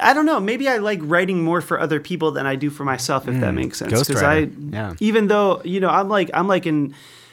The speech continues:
Speaker 1: an artist in, in my own ways. Like, I play guitar, that's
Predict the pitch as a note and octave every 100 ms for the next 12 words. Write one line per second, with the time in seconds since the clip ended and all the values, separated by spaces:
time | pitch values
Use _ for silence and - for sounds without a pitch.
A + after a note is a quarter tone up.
0 | - _ _ F3+ D#3+ E3+ F3+ F3+ E3 -
1 | E3+ D3+ - D#3+ D3 C#3+ D3 D3+ C#3 D3+
2 | D#3 C3+ C#3+ C3 C3 B2+ - D3 C#3+ C#3
3 | D3+ C#3+ B2+ B2+ - -